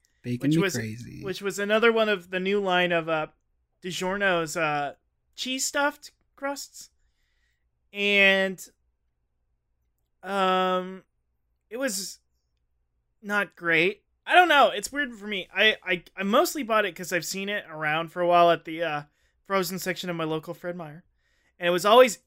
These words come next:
Speaker 2: insanely insp-, expensive. It was always, like, nine dollars.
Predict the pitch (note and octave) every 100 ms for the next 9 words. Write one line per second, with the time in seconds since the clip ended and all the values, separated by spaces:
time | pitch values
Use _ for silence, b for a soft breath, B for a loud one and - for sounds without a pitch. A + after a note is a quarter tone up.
0 | - G#3 F#3+ A#3 A3 G#3 F#3+ F3 D3+ -
1 | F3+ E3+ - D#3+ D3 D3 D3 F3+ G#3+ B3
2 | A3+ B2+ E3 D#3+ G3+ A3+ F3+ D#3+ D#3+ B2
3 | B2 -